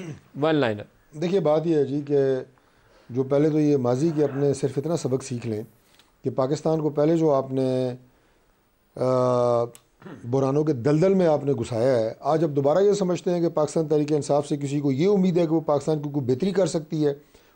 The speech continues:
Speaker 2: और तीसरी बात ये है, दूसरी बात कि जो बार बार आप पाकिस्तान के मुख्तलिफ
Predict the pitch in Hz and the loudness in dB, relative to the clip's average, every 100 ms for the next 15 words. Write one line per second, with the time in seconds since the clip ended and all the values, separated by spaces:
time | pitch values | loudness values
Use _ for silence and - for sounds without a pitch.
0 | _ 170 - 233 262 247 190 151 160 139 | _ -8 -2 -2 0 2 2 0 -2 0
1 | 135 123 143 - 135 156 185 151 131 - | 2 2 -2 -8 -2 0 0 0 0 -2
2 | _ _ _ _ 160 170 143 139 165 190 | _ _ _ _ -2 0 2 2 2 4
3 | 180 156 156 147 - 165 156 139 - 165 | 2 0 0 -2 0 0 0 -2 0 0
4 | 151 - | 0 -2